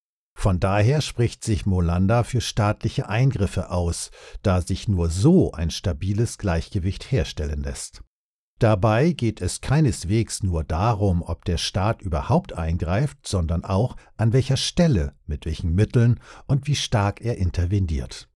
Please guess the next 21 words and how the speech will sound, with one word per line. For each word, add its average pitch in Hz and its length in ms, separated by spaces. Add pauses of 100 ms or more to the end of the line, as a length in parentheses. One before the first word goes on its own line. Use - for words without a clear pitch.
(500)
Da 95 200
für 101 240
den 87 160
Erfolg 170 560
bei 82 160
Verhandlungen 90 840
nur 85 220
drei 101 360
Faktoren 127 680
verantwortlich - 840
sind, 156 320 (260)
Erbe, 95 480 (120)
Zufall 101 640
und 78 380
Anstrengungen, 107 880 (340)
und 95 260
insbesondere 120 840
die 78 120
beiden 76 280
ersteren 87 680
dominieren, 107 800